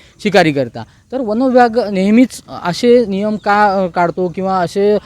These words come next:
निर्णय का घेतले जातात की जे बिबट्यांच्या जीवावर जातात? बिचारे, आता आपण बघू शकता की त्यांचे अधिवास नष्ट झाल्यामुळे हे बिचारे गोंडस आणि केविलवाणे बिबट कुठे जातील? कारण आपण मागे बघितलं की धार्मिक कार्यक्रमांसाठी असो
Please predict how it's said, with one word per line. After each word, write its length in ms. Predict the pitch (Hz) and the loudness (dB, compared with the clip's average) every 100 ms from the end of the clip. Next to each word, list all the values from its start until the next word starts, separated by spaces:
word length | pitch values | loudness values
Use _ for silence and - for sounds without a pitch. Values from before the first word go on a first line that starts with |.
| - | -6
निर्णय 320 | 165 180 196 208 | -2 0 0 0
का 200 | 208 214 | 0 2
घेतले 300 | 185 196 175 | 2 0 0
जातात 320 | 170 156 110 - _ | 0 -2 -8 -12 _
की 100 | 196 | -8
जे 160 | 175 208 | 0 2
बिबट्यांच्या 440 | 185 - 196 196 | 2 -2 -4 -2
जीवावर 380 | 190 165 156 135 | 0 2 4 4
जातात? 200 | 123 107 - - 147 | 0 -6 -12 -12 -6
बिचारे, 420 | 160 220 214 220 | -2 0 2 0
आता 440 | - 151 214 226 233 | -4 -8 -6 -6 -6
आपण 280 | 160 220 220 | -10 -6 -2
बघू 180 | 190 202 | -2 -2
शकता 340 | 202 - 202 | -4 -4 -6
की 480 | - - - 202 220 | -6 -18 -6 -4 -4
त्यांचे 340 | 185 175 247 | -4 -2 0
अधिवास 360 | 220 170 226 214 | 2 4 2 2
नष्ट 240 | 196 - | -4 -2
झाल्यामुळे 520 | 214 175 190 196 196 - _ _ | -2 0 -2 0 0 -2 _ _
हे 60 | 190 | -4
बिचारे 320 | 185 202 220 | -2 2 2
गोंडस 560 | 202 180 196 202 226 - | 2 2 2 4 2 0
आणि 240 | 175 180 | -6 -4
केविलवाणे 540 | 190 190 220 208 196 202 | -2 0 2 0 0 0
बिबट 300 | 170 151 127 - - - | 0 0 0 -6 -14 -4
कुठे 220 | 240 269 | 2 2
जातील? 520 | 156 113 95 - - - - _ _ - | 2 -4 -12 -18 -18 -18 -20 _ _ -10
कारण 300 | 185 196 247 240 - | -2 0 0 0 -4
आपण 200 | 170 233 | -4 -2
मागे 320 | 226 185 214 | 0 2 4
बघितलं 360 | 208 208 196 214 | 4 0 -2 -4
की 100 | 202 | -4
धार्मिक 380 | 170 165 190 196 | -4 -4 -4 -4
कार्यक्रमांसाठी 680 | 196 180 190 196 190 175 185 | -4 -4 -4 -4 -4 -2 0
असो 340 | 160 175 160 | 0 -2 -6